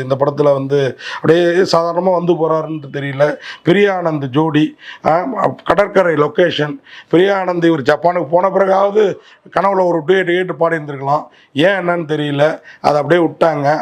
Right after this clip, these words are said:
அந்த மாதிரி ஒரு டூயட் இல்ல. ஒரே ஒரு விநாயகர் பாட்டு இருக்குது. நிவாஸ் கே பிரசன்னா அருமையான மியூசிக் டைரக்டர். அன்னைக்கு இந்த படத்துக்கு வந்து ஃபோரம் மால்ல வந்து, ஆ, வ-,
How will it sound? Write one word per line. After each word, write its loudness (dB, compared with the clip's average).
அந்த -2
மாதிரி 2
ஒரு -4
டூயட் 0
இல்ல. 0
ஒரே 4
ஒரு 2
விநாயகர் 0
பாட்டு -4
இருக்குது. -4
நிவாஸ் 2
கே 2
பிரசன்னா 0
அருமையான 0
மியூசிக் -2
டைரக்டர். 0
அன்னைக்கு 0
இந்த -2
படத்துக்கு 2
வந்து 0
ஃபோரம் 0
மால்ல 0
வந்து, 0
ஆ, 4
வ-, 2